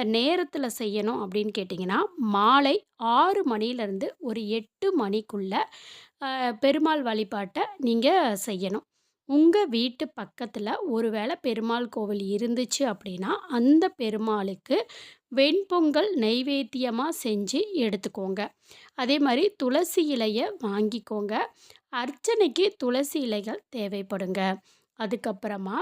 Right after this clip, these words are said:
பெருமாளை வேண்டி கோவில்ல விளக்கு போட்டுவிட்டு உங்க பெயரை சொல்லி துளசி இலைகள்னால அர்ச்சனையும் செஞ்சுக்கோங்க. அந்த வெண்பொங்கலை கோவிலுக்கு வரும் பக்தர்களுக்கு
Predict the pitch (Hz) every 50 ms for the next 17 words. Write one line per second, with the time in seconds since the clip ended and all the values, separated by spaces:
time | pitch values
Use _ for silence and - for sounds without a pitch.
0 | 440 440 _ _ _ _ _ - 269 262 269 311 320 311 339 320 302 269 226 220
1 | 190 214 202 202 202 196 180 208 214 285 392 494 _ _ _ _ _ _ _ _
2 | _ _ _ _ _ _ _ _ _ _ _ _ _ _ _ _ _ _ _ _
3 | _ _ _ _ _ _ _ _ _ _ _ _ _ - 285 294 311 359 392 392
4 | 381 311 262 220 220 254 - - 339 226 220 233 247 240 - 262 - - 226 202
5 | 190 - 190 165 196 180 160 - - 226 294 403 440 403 277 208 214 254 277 285
6 | 262 254 - - 196 196 202 220 233 247 247 240 - 233 196 190 175 180 196 254
7 | - - _ - 240 214 214 240 233 - 254 226 208 202 202 196 190 190 190 185
8 | 180 180 185 190 262 392 - _ - 233 214 214 214 - - 330 285 262 220 196
9 | 220 - - - - 247 208 190 - 214 - - 185 190 185 - - - _ _
10 | _ _ _ _ _ _ _ _ _ - - 254 285 311 392 415 427 427 330 277
11 | 240 226 247 269 285 285 - - 233 220 214 202 208 185 180 180 180 196 269 392
12 | - _ _ _ - 247 247 254 254 254 285 269 247 240 247 - 254 202 208 190
13 | 190 202 196 190 185 190 _ _ - 311 302 294 277 254 208 196 190 190 _ -
14 | 254